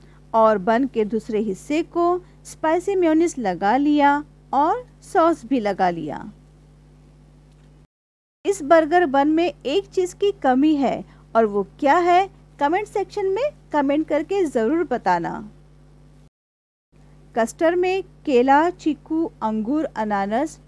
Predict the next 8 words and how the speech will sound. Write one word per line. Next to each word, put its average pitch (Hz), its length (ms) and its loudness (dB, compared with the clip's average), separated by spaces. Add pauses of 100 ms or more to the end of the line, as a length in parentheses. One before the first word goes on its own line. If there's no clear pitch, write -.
(200)
काट 294 240 0
करके 349 520 -4 (340)
already 311 480 0
डाल 269 300 2
दिया 196 300 -2
है। 226 220 -4 (2250)
मेरा 214 320 0
दस्तरखान 330 920 0